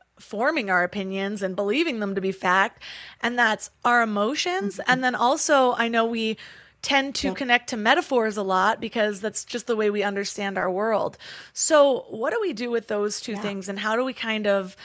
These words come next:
Speaker 1: dissolve those to get to the root of what we're thinking about?
Speaker 2: Mm-hmm. I, I think that's such a good point, because you're right. Some of the most difficult stories in terms of how they've negatively impacted our life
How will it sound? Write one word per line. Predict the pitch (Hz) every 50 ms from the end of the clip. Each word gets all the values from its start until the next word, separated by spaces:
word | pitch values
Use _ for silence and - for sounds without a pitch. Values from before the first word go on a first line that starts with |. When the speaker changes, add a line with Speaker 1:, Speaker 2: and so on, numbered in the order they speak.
| - - - - - -
Speaker 1:
dissolve | 180 226 220 202 185 214 208 208 214 226 233 214 214 196
those | 220 196 202 202 196 185 -
to | - 226
get | 175 - 208 - -
to | - 220
the | 190 196
root | 190 180 185 190 196 190 190 - -
of | 202 190 190 185 175
what | 190 202 190 165
we're | 196 196
thinking | 190 - 208 196 185 190 170 170
about? | 165 - - - - - - 226
Speaker 2:
Mm-hmm. | 208 196 190 190 185 185 185 - - - - - _ _ - -
I, | 233 240
I | - -
think | 247 285 285
that's | 285 226 -
such | - - 233 226 -
a | 226
good | 214 208 196
point, | - - 208 185 208 220 220
because | 220 - 214 196
you're | 196 190
right. | 180 185 180 175 190 226 226 -
Some | - 240 240
of | 240 233 214
the | 202 214 202 196 190 185 185 - _ -
most | 208 196 202 214 214 226 226 240 226 - - - - - 185 175
difficult | 170 196 208 208 294 233 - - 247 233 226 220 -
stories | - - 214 202 202 208 208 202 202 202
in | 190 190
terms | 190 - 208 196 190
of | 190 180
how | - 185 190 190
they've | 190 196 190 175
negatively | 180 175 170 175 190 190 196 196 190 175 175 175
impacted | 185 196 - - 190 190 - 190
our | 190 180 180
life | 170 165 151 156 165 190 202 202 -